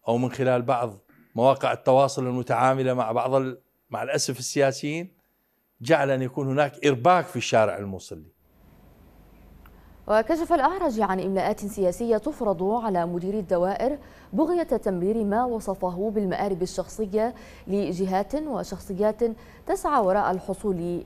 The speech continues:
Speaker 2: على مكاسب.
Speaker 1: نوجه رسالة إلى السيد رئيس مجلس الوزراء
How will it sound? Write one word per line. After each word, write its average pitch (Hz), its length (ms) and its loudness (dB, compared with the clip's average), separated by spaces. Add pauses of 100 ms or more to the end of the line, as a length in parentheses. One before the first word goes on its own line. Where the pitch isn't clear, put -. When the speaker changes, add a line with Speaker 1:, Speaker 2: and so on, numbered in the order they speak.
(140)
Speaker 2:
على 165 280 -8
مكاسب. 170 500 -8 (1040)
Speaker 1:
نوجه 202 340 0
رسالة 175 460 0
إلى 147 100 -4
السيد 143 320 -8
رئيس 131 240 -8
مجلس 120 220 -12
الوزراء 110 440 -8